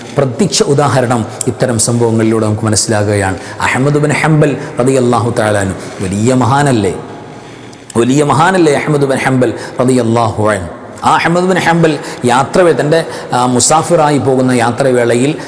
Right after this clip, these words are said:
ഒരു പള്ളിയിലിറങ്ങി രാ-, രാത്രിയിൽ അവിടെ നിസ്കരിച്ചു. അവിടെ വിശ്രമിക്കാൻ വേണ്ടി നോക്കിയപ്പോൾ പള്ളിയുടെ പറാവുകാർ, അതിൻ്റെ, ആ, സൂക്ഷിപ്പുകാർ വന്നിട്ട് പറഞ്ഞു,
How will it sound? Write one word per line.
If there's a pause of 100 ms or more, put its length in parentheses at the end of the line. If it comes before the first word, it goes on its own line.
(160)
ഒരു
പള്ളിയിലിറങ്ങി
രാ-,
രാത്രിയിൽ (240)
അവിടെ
നിസ്കരിച്ചു. (200)
അവിടെ
വിശ്രമിക്കാൻ
വേണ്ടി
നോക്കിയപ്പോൾ (360)
പള്ളിയുടെ (180)
പറാവുകാർ, (280)
അതിൻ്റെ, (260)
ആ,
സൂക്ഷിപ്പുകാർ
വന്നിട്ട്
പറഞ്ഞു,